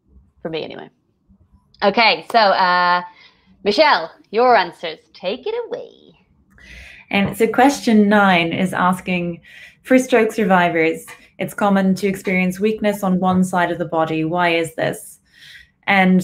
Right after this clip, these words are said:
Speaker 2: the answer is actually C, the injured part of the brain stops sending messages, and that's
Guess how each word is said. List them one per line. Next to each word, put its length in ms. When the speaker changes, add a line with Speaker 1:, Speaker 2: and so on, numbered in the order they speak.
Speaker 2:
the 160
answer 440
is 680
actually 560
C, 720
the 80
injured 460
part 220
of 60
the 80
brain 420
stops 400
sending 400
messages, 560
and 80
that's 320